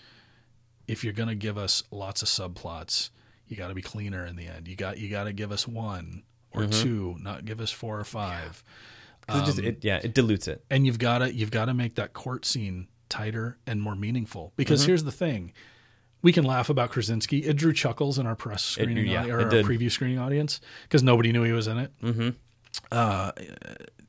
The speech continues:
Speaker 1: he kinda walks in from a different movie, quite frankly, and it's
Speaker 2: Mm-hmm.
Speaker 1: like, "Oh, Jim from The Office is the defense lawyer for the
Speaker 2: Yeah.
Speaker 1: police."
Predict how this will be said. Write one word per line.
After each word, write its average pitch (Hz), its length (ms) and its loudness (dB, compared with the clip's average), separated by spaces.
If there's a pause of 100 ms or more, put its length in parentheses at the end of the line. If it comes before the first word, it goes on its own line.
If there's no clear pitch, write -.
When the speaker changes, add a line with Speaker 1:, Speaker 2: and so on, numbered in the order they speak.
Speaker 1:
he - 220 2
kinda 131 260 4
walks 120 380 2
in 113 140 0
from 117 220 -2
a 107 40 0
different 104 420 -6
movie, 98 260 -6
quite 101 260 -8
frankly, 101 420 -6
and 110 100 -2
it's 117 120 2
Speaker 2:
Mm-hmm. 170 80 0
Speaker 1:
like, - 100 -6
"Oh, 180 280 -2
Jim 117 200 -6
from 127 140 -6
The 117 80 -2
Office 127 380 -4
is 101 180 -8
the 95 260 -10 (240)
defense 113 440 -6
lawyer 87 280 -12
for - 160 -16
the 85 160 -16 (100)
Speaker 2:
Yeah. 113 140 2
Speaker 1:
police." 117 340 -6